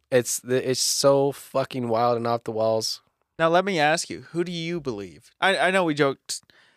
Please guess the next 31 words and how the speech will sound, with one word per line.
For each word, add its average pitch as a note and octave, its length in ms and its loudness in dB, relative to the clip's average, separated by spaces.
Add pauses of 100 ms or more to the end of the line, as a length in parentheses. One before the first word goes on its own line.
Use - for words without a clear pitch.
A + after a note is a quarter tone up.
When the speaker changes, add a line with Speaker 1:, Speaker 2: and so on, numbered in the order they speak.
(220)
Speaker 2:
We, F#3 200 6
we G3+ 180 2
already F3 220 2
know D3 180 0
Zendaya. A2+ 520 -4
We B2+ 100 0
already C3+ 200 2
know B2+ 160 -2
Speaker 1:
Yes. B2 120 -2
Speaker 2:
Justin C3+ 320 -4
Bieber. G#2 320 -4
Speaker 1:
Yes. - 120 -12
Speaker 2:
And B2 140 -8
we A#2 120 -4
al-, A#2 180 -2 (160)
already C#3 320 0
know A2+ 380 -6 (200)
both B2+ 220 0
the C3+ 100 -4
Clintons A2+ 540 -6 (160)
and A2+ 300 -8
George G#2+ 260 -4
W. F#2+ 280 -6
Bush - 340 -14 (180)
are A#2+ 120 -4
reptilians. D2+ 520 -10 (320)
But - 200 2
who G3 680 -4
is C3 200 -8
one C3+ 260 -8
person C3 560 -8